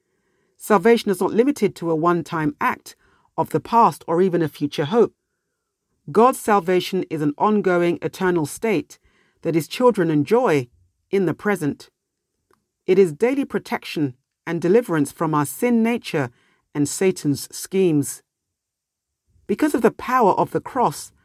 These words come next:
our enemy no longer has any hold on Christians or believers. So believers must learn to keep their helmets buckled so that Satan's fiery missiles do not lodge in our thoughts and set us on fire.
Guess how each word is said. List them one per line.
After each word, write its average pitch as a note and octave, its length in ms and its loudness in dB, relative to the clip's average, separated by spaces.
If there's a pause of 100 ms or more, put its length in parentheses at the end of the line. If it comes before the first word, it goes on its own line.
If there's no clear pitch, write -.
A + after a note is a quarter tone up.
(380)
our F3+ 160 2
enemy A#3+ 320 2
no F#3 140 6
longer E3+ 300 2
has D#3+ 320 -4
any C4 240 0
hold F#3 420 0
on C#3+ 140 -4
Christians - 680 -6 (240)
or C#3+ 100 -8
believers. D3+ 680 0 (640)
So - 160 0
believers A#3+ 460 2
must G3 200 0
learn F3+ 220 2
to - 80 -8
keep - 460 -8 (420)
their F3+ 160 -2
helmets E3+ 420 0
buckled E3 640 -2 (520)
so - 200 -4
that - 160 -2
Satan's F3+ 360 0
fiery F#3+ 400 4
missiles F#3+ 480 0
do E3 140 -4
not D#3+ 160 -2
lodge G3 480 2 (340)
in E3 140 -2
our D3 140 0
thoughts - 640 2
and D3 120 -2
set - 240 -6
us D3+ 180 -6
on D3 120 -2
fire. F3 560 2